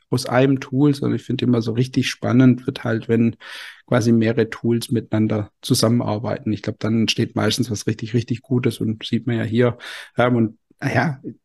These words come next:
für mich ist auch das Thema, was mich wirklich, wirklich, wirklich freut,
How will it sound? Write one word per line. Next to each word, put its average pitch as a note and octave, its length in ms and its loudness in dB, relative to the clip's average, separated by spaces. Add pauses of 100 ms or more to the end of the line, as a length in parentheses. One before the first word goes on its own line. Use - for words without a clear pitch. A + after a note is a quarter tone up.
(160)
für C3 140 6
mich D3+ 160 8
ist C3+ 140 4
auch B2+ 120 4
das C3 160 2
Thema, C#3 300 6
was A2 120 0
mich B2+ 240 0
wirklich, D3 540 4 (280)
wirklich, C3 480 0
wirklich B2 280 0
freut, A2+ 460 2